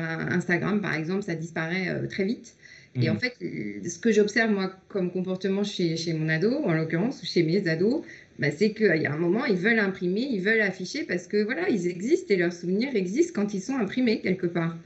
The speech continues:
Speaker 2: Oui,
Speaker 1: Donc,
Speaker 2: donc,
Speaker 1: il n'y a
Speaker 2: euh,
Speaker 1: pas du tout de désaffection,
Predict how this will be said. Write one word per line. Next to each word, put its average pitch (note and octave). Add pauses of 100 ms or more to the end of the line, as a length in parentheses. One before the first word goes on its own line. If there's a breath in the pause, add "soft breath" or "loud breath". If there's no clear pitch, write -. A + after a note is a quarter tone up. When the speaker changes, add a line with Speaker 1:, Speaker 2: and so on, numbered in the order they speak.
(260 loud breath)
Speaker 2:
Oui, C3+
Speaker 1:
Donc, G3+
Speaker 2:
donc, -
Speaker 1:
il G#3+
n'y G3+
a G3+
Speaker 2:
euh, G3
Speaker 1:
pas C4+
du C4
tout D#4
de A3+
désaffection, A#3+